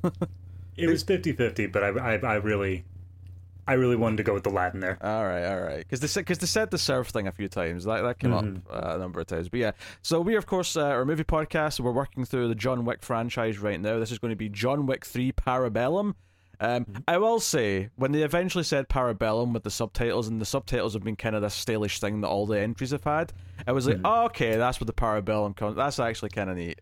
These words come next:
Speaker 1: Okay, I'll"
Speaker 2: I, I, I like the fact that it gives a setting of, okay, here's what Parabellum means, but I also dislike the fact that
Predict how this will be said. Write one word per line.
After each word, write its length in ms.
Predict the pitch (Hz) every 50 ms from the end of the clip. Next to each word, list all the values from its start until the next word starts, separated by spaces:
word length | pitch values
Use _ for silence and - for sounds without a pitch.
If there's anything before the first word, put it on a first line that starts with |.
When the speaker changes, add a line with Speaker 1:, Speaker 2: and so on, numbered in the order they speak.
| - -
Speaker 1:
Okay, 440 | 117 123 127 - - 82 78 78 76
I'll" 540 | 82 107 113 117 120 123 123 87 92 98 - - - - - - - - - - - - - -
Speaker 2:
I, 140 | 214 202 202 - - 196 196 190 180 180 185 - -
I, 120 | 170 170
I 20 |
like 380 | 160 143 135 135 135 147 135 -
the 120 | 147 135
fact 300 | - - 135 123 123 120
that 160 | - 120 101 117
it 180 | 107 87 -
gives 260 | - 110 101 95 98
a 400 | 110 104 98 98 101 95 92 92 - - -
setting 580 | - - - - - 104 101 107 107 104 104
of, 140 | 101 95 -
okay, 260 | 151 147 - - 107
here's 180 | 98 117 110 -
what 120 | 117 95
Parabellum 460 | - - 107 101 95 101 98 92 92 95
means, 340 | 95 98 98 95 92 -
but 160 | - - 131 131
I 80 | 135
also 260 | 156 196 190 - 180
dislike 340 | 139 - 139 - - 131 -
the 60 | -
fact 240 | 98 - 113 107 92
that 200 | 117 110 104 -